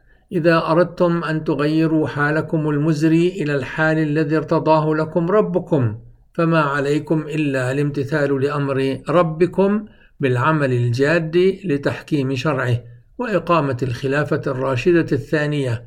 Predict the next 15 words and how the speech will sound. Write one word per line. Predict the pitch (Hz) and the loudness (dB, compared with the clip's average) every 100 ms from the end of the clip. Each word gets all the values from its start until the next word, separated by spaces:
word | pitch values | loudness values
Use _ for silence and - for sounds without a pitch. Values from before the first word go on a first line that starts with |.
| - - _ - | -20 -20 _ -8
عند | 139 180 | -2 2
ذلك | 180 165 185 202 190 | 2 4 4 2 2
تكرمون | 185 190 - 160 151 160 165 | 0 0 -2 -2 0 0 0
هذا | 151 139 151 135 | 0 0 -2 -2
الشهر | 127 - 147 120 131 | -4 -2 0 2 0
العظيم، | 117 127 113 98 - - - _ - | 0 0 -2 -4 -10 -18 -20 _ -2
وتنالون | 139 147 147 143 139 170 | 0 2 2 2 2 2
رضوان | 156 143 135 131 139 143 | 2 0 0 0 2 2
ربكم، | 143 156 147 135 123 104 - - _ | 2 2 0 -2 -2 -4 -6 -18 _
وتأمنون | - 143 175 147 139 135 160 156 | -4 2 2 0 -2 0 0 0
عذابه، | 139 156 175 175 135 120 - - _ _ | 2 2 2 2 2 -4 -8 -20 _ _
وتعود | 226 214 180 196 175 | 0 2 6 6 4
لكم | 156 175 180 160 | 4 2 2 0
العزة | 147 135 160 147 156 - | 0 0 0 2 0 0
والكرامة | 135 139 165 160 156 156 156 139 | 0 2 0 -2 0 0 0 -2